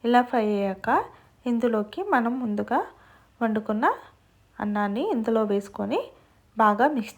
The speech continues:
చేసుకోవాలి. ఈ కారం అనేది ఆ రైస్కి పట్టేలాగా బాగా కలుపుకోవాలి. ఇది చాలా టేస్టీగా ఉంటుంది. మీరు కూడా ఇది తప్పకుండా ట్రై చేయండి.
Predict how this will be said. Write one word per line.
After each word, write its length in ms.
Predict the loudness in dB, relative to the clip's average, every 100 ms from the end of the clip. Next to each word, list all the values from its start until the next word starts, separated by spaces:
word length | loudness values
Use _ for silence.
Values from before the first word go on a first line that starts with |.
| -4
చేసుకోవాలి. 640 | -4 -4 -4 -2 -2 -4 -8 _ _ _ _ _ _ _ _
ఈ 140 | -6 -2 2
కారం 280 | 2 2 0
అనేది 340 | -2 -4 -4 -4 -6 -12 -20 _ -4
ఆ 40 | -2 2
రైస్కి 340 | 0 -2 -6
పట్టేలాగా 680 | -2 -2 0 0 0 2 2 2 -2 -10
బాగా 260 | -2 0 0
కలుపుకోవాలి. 800 | 2 2 2 -6 -2 0 2 0 -6 -16 -20 _ -4
ఇది 140 | -4 2
చాలా 200 | 4 4
టేస్టీగా 520 | 4 2 2 2 2
ఉంటుంది. 540 | 2 0 -2 -2 -2 -2 -4 -10 -20 _ _ _ _ _ _ _ _ _ -6
మీరు 200 | -2 -2
కూడా 320 | 0 0 0 0 -4 -8 -4
ఇది 240 | -2 -2 -6 -6
తప్పకుండా 480 | -6 -4 -4 -2 -2
ట్రై 220 | 0 -2 -2
చేయండి. 440 | -4 -4 -2 -4